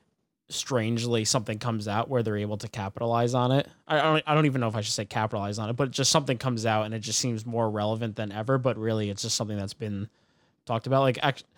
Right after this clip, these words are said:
I know they churn these episodes out quick, but I remember,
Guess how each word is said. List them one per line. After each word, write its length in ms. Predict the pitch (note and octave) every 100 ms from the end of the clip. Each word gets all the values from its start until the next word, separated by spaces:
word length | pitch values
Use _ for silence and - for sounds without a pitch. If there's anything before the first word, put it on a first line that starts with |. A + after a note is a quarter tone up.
| _ _ _ -
I 80 | D#3
know 120 | F3
they 220 | D3 C#3
churn 360 | - D3+ C#3+ C#3
these 180 | A#2+ B2
episodes 400 | A2+ C3 A#2+ A2+
out 180 | G#2+
quick, 320 | - B2+ B2+ -
but 100 | C3
I 60 |
remember, 520 | B2+ C#3 C#3 B2+ A#2+